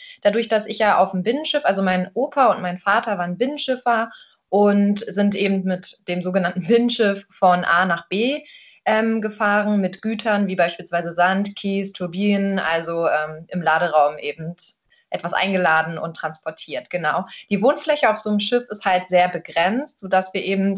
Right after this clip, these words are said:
ähm, als kleine Familie zu viert auf ungefähr dreißig Quadratmetern gewohnt haben. Und ja, ich habe das sozusagen schon sehr früh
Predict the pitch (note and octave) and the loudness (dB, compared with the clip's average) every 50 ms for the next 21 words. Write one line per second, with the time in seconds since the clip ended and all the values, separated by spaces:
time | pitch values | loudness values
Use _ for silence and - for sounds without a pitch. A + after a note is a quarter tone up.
0 | G3 - F#3 F3+ F3 E3+ F3 F3+ F3 - - - G#3 F#3+ G3 G3+ G3 - F#3+ F#3+ | -2 -2 0 0 0 -2 -4 -6 -8 -8 -4 -2 -2 0 0 -2 -2 -2 -2 0
1 | G3+ A3+ A#3+ A#3+ C4 B3+ C4 C4 - _ _ _ _ _ _ - - - _ _ | 0 0 0 2 0 0 0 -2 -6 _ _ _ _ _ _ -20 -20 -20 _ _
2 | - G#3 G3 G3+ G3+ A#3 A#3 B3 B3 A#3+ A#3+ A#3+ - G3 G3 F#3+ G3 G3 G3 - | -10 -8 -8 -6 -4 0 2 4 4 4 4 4 2 4 6 6 4 4 2 0
3 | G3+ G3 F#3+ F#3+ G3 F3+ F3+ - E3 F3 F#3+ G3 G#3 G3+ - - F3+ E3 E3 F3 | 0 0 0 0 0 0 0 0 0 0 -2 -2 -6 -8 -4 -2 -2 0 0 0
4 | F3+ - F#3+ F3+ - - E3+ D#3+ D#3+ D#3+ E3+ F#3 A3 C#4+ - - D#4 D4+ D4 C#4+ | -2 -2 -6 -8 -6 -6 -8 -8 -8 -8 -4 -4 -4 -4 -4 -4 -2 0 0 0
5 | C#4+ D4 D#4+ - _ _ _ _ _ _ _ _ _ _ - - A#3+ A#3 A3+ A3+ | -2 -6 -12 -14 _ _ _ _ _ _ _ _ _ _ 2 4 6 6 6 6
6 | A#3 A#3 A#3 A#3+ A#3+ A#3 - - - - _ _ _ _ _ _ - - - _ | 4 2 0 0 -2 -4 -6 -12 -14 -16 _ _ _ _ _ _ -20 -20 -20 _
7 | _ _ _ - D4+ A#3 G#3 - A3+ G#3+ G#3+ - A3 G#3+ A3+ A3 G#3+ - G#3 G3+ | _ _ _ 0 0 0 0 -2 -4 -4 -4 -6 -6 -6 -8 -8 -8 -6 -2 0
8 | G#3 G#3 G#3+ G#3+ G#3+ G#3 - G#3 G3+ G3+ G3+ G#3 G#3 G#3 G#3+ G#3 - - - A3 | 0 0 0 -2 -6 -6 -4 -2 -2 -2 2 2 4 4 2 0 -4 -8 -8 -6
9 | A3 A3 A3 G#3+ A3 G#3+ | -4 -4 -4 -4 -6 -6